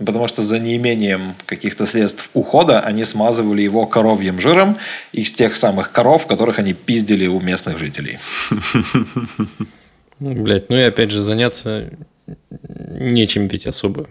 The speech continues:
Speaker 2: Сидишь, чистишь оружие.
Speaker 1: Да, и на самом деле,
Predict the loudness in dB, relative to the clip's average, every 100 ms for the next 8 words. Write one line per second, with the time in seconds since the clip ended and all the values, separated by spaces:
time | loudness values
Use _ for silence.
0 | -16 -12 -6 -4 -2 -4 -2 0 0 -2
1 | -4 0 0 0 -4 -8 -14 -12 -6 2
2 | 4 6 4 2 4 4 4 4 4 4
3 | 0